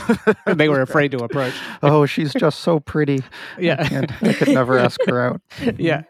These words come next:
Speaker 1: yeah. By the way, the, the, the indignity of Pluto having already been unceremoniously bounced from the, uh,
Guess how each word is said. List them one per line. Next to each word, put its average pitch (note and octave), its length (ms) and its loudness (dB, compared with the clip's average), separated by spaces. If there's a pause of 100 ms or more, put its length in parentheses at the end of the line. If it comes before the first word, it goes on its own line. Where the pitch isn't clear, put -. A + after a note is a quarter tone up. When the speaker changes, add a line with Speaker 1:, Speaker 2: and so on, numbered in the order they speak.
(140)
Speaker 1:
yeah. - 160 -16 (400)
By G#3 80 4
the A3 80 6
way, F#3+ 100 4
the, D#3 220 -2
the, D3+ 260 -2
the D3 300 -2
indignity D#3+ 560 2
of A2+ 120 -8
Pluto A#2+ 440 -2
having C3 280 2
already D3+ 340 2
been G#2+ 380 -4 (880)
unceremoniously A2+ 920 2
bounced A2+ 600 -4
from G#2 260 -2
the, G2 240 0
uh, F#2+ 120 -4